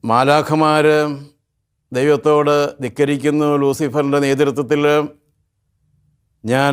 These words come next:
നക്ഷത്രങ്ങൾക്കും മേലെയാകാനായിട്ട് ആഗ്രഹിക്കുന്നു, അത്യുന്നതനെ പോലെ ആകാനായിട്ട് ആഗ്രഹിക്കുന്നു. ദൈവത്തെ അല്ല ആരാധിക്കേണ്ടത്, എന്നെയാണ്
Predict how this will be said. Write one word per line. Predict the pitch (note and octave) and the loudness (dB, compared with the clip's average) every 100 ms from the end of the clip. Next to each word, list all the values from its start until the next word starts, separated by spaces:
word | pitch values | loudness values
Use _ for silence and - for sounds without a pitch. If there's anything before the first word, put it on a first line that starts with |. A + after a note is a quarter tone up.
| C#3 | 0
നക്ഷത്രങ്ങൾക്കും | C3 G#2+ C3+ D3 D#3 D#3+ D#3+ - D#3+ D#3 D3+ C#3 _ D3 | -2 -2 -2 0 2 2 0 0 0 0 -4 -10 _ -6
മേലെയാകാനായിട്ട് | C3+ C#3 C#3+ D3 C#3 C#3 C#3 C#3 C3+ B2 A#2+ | -2 0 2 2 2 0 0 -2 -2 -2 -2
ആഗ്രഹിക്കുന്നു, | A2 A2 A2 G#2+ G2+ - _ _ _ _ _ _ | -4 -6 -10 -10 -16 -20 _ _ _ _ _ _
അത്യുന്നതനെ | G#2+ - D#3+ E3 E3 E3+ C#3+ | -10 -2 0 2 2 0 0
പോലെ | D#3+ D#3 D3+ | 2 2 2
ആകാനായിട്ട് | D3 C#3+ C#3+ C#3 C3+ C3+ C3 - A#2 | 0 0 -2 -2 -4 -4 -6 -6 -8
ആഗ്രഹിക്കുന്നു. | G#2+ G#2 G#2 G2 G2 F2 _ _ _ _ _ _ _ _ _ _ _ _ _ _ _ _ _ _ _ _ | -8 -6 -8 -8 -12 -16 _ _ _ _ _ _ _ _ _ _ _ _ _ _ _ _ _ _ _ _
ദൈവത്തെ | A#2 B2+ E3 F3 E3 | -2 2 2 4 2
അല്ല | D#3+ D#3 | 4 2
ആരാധിക്കേണ്ടത്, | D3 D3+ D3+ C#3+ C#3+ D3 C#3+ C#3+ | 2 2 0 -2 -2 0 2 2
എന്നെയാണ് | C3 D#3+ D#3 C#3 | 2 2 2 0